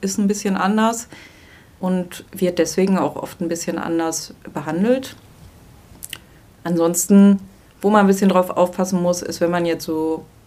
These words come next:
ähm, das austauscht, Mehle gegen eine andere Typenzahl oder eine andere Mehlart, also Dinkel gegen Weizen,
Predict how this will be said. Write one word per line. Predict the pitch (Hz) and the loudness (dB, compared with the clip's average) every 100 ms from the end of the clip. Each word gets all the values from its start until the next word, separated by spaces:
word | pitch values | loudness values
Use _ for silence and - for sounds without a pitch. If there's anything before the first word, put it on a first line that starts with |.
| _ | _
ähm, | 170 160 160 156 151 | -6 -4 -4 -6 -6
das | 160 - | -10 -8
austauscht, | 165 202 220 - 190 180 185 - - | -2 -2 -2 -4 0 2 0 -4 -8
Mehle | 170 180 190 185 180 | -2 2 4 4 2
gegen | 180 170 175 | 0 -2 -2
eine | 165 151 | -2 -4
andere | 165 160 160 - | -4 -4 -6 -6
Typenzahl | - 247 196 190 170 165 160 | -6 -2 -2 -2 -2 -2 -2
oder | 165 160 | -2 -2
eine | 156 | -4
andere | 151 156 151 156 | -4 -6 -6 -6
Mehlart, | 156 151 147 175 185 185 | -6 -6 -6 -4 -4 -4
also | - 156 | -8 -8
Dinkel | 160 165 160 | -6 -8 -10
gegen | 156 156 156 | -10 -8 -6
Weizen, | 156 165 165 190 | -4 -4 -2 -2